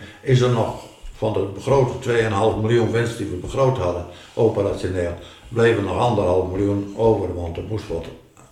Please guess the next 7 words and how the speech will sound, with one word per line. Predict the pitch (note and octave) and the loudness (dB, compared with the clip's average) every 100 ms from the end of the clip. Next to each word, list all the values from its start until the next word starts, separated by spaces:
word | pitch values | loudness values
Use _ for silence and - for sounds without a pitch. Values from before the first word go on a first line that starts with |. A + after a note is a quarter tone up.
| _ | _
mensen | G#2+ G#2 G2+ G#2 G2 | -6 -4 -4 -4 -6
afgekocht | B2 - - - C#3 C3 | -6 -8 -12 -4 0 0
worden. | B2 A#2 B2+ B2 - - - - - - - | 2 2 2 0 -10 -14 -16 -18 -20 -20 -2
En | D3+ C3+ | 4 4
vervolgens | C3 - B2+ A2+ G#2+ - - - _ _ - | 6 6 6 6 2 -2 -12 -18 _ _ 0
is | D#3+ | 4
het | C3 | 4